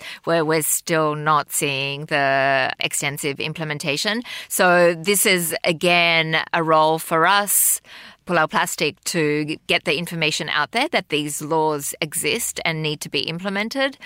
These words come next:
and, of course, for the, the ban to be expanded to cover other items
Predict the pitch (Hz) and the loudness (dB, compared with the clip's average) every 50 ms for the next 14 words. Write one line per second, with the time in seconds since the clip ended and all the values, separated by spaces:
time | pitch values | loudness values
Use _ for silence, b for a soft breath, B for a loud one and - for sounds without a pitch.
0 | B B B B B B B - 165 170 170 - - 170 - - - 170 156 156 | B B B B B B B -2 -2 -2 -2 -2 -4 -4 -6 -4 -2 0 2 2
1 | 160 156 - - - - - _ - - 165 156 156 160 151 147 147 156 156 147 | 2 0 0 -2 -2 -4 -6 _ -2 -2 -2 0 2 2 2 4 2 0 -2 -4
2 | - _ 165 - 165 175 170 185 202 196 175 - - 165 139 170 160 156 156 151 | -6 _ -6 -2 0 0 0 0 0 -2 -2 -4 -6 -4 -2 0 0 2 2 2
3 | 151 156 151 147 147 143 143 139 - - - - - - - 147 165 180 196 196 | 2 2 0 0 0 0 0 -2 -2 -4 -6 -6 -8 -4 -2 -2 -2 -2 -2 -4
4 | 151 127 127 - - B B B B B B B _ - 170 - 180 165 170 156 | -6 -6 -8 -12 -16 B B B B B B B _ -10 -2 -2 0 0 2 2
5 | - - 170 160 170 165 160 156 160 156 - - 156 151 147 156 151 147 147 147 | 2 2 2 4 4 4 4 4 4 2 2 2 0 2 2 0 0 0 -4 -6
6 | 147 - | -6 -8